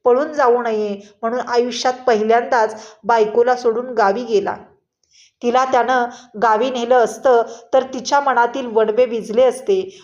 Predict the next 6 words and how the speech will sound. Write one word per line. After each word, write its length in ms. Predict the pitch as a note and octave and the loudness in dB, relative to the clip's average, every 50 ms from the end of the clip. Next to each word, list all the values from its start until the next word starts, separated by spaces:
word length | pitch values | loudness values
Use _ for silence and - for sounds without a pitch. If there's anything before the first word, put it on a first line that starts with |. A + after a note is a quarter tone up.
| - _ _ _ - | -20 _ _ _ 0
पण 280 | D4+ C4+ A#3+ A3 G3 - - - - - _ - | 2 2 2 0 -2 -6 -12 -16 -20 -8 _ 2
पैशाच्या 600 | C4 B3 A#3+ G#3+ - - C4 C4+ C4 - D4 C#4+ - - | 2 2 2 0 0 0 0 0 0 0 -2 -2 0 -2
अतिलोभापायी 1160 | B3+ A#3 - D4 C#4+ C4+ B3+ A#3 A3 G#3+ A3 A3 A3+ A3 A#3 A#3+ A#3 G#3+ A3 - - - _ - | -4 -2 -2 0 2 2 2 2 2 0 0 2 2 0 0 0 -4 -8 -10 -14 -20 -20 _ -2
त्यानं 300 | B3+ A#3 A3+ A3+ B3+ C4 | 0 0 0 0 -2 -2
नेलं 320 | B3+ A#3+ A#3 A3 A#3 A3+ | -2 -2 0 0 0 0
नाही. 320 | G#3 G#3 G3+ G3 A3+ C4+ | 0 0 -2 -4 -6 -14